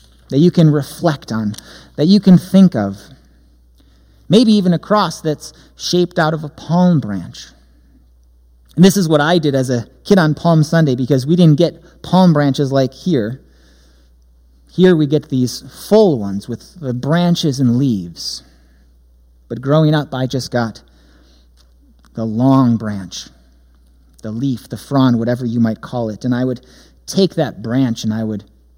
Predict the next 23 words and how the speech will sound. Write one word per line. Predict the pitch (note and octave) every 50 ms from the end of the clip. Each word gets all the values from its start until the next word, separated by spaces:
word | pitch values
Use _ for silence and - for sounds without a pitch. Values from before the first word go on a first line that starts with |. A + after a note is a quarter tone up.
| _ _ _ _ _ _ _ _ _ -
put | - D#3+ D3
it | C#3+ B2+
in | C3 A#2 A2+
the | A2+
shape | - - C3+ C3+ B2+ -
of | A2+ G#2
a | G#2+
cross, | - - - C#3 C#3+ C#3+ A#2 G#2+ - - -
just | - - C3+ - -
like | B2+ B2+ A#2 -
this | - A2 G#2+ - -
one. | G2 G2 G#2 - - - _ _ _ _ _ _ _ _ _ _ _ _ _ _ _ _ _ _ _ _ _ _ _ _ _ _ _ _ _ _ _ _ _ _ _
So | - - D3+
maybe | E3+ G3 G#3 G3+ F3 F#3+ F3+ F3+
in | F3+
your | E3 E3 E3
own | E3 E3 E3 D#3+
home | C#3+ D3 E3 E3 D#3 C3+
you | C#3 C3+ B2+
have | C3+ C#3 C3 -
something | - D3 C#3 - C3+ C3
like | B2+ A#2 A2+ -
this. | - B2 A#2+ A#2 A2 - - - - - -